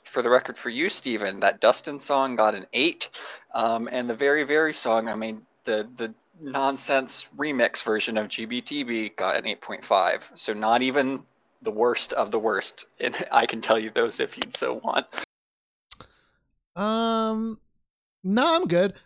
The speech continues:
Speaker 2: I'm good. Well, where do you put Oopsie My Bad?
Speaker 1: We did not listen to that, so I think we'll have
Speaker 2: Okay.
Speaker 1: to do that. I know Diggy likes that song, so it,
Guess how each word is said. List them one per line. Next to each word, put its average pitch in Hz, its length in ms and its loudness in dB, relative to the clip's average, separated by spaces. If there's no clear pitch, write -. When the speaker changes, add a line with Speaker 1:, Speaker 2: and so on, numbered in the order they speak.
Speaker 2:
I'm 233 180 0
good. 190 280 4
Well, 196 240 4
where 233 160 8
do 285 60 6
you 254 60 4
put 208 160 6
Oopsie 185 320 4
My 147 140 4
Bad? 131 360 -2
Speaker 1:
We 139 140 -8
did 147 160 2
not 135 280 8
listen 127 300 2
to 107 80 2
that, 101 300 4
so - 160 0
I 101 60 0
think 107 220 -2
we'll 120 120 4
have 113 80 2
Speaker 2:
Okay. 110 100 -4
Speaker 1:
to 110 120 -8
do 107 80 2
that. 101 340 6
I 131 80 2
know 151 160 2
Diggy 160 300 0
likes 110 320 6
that 101 240 4
song, 101 340 0
so 98 480 2
it, 113 280 -2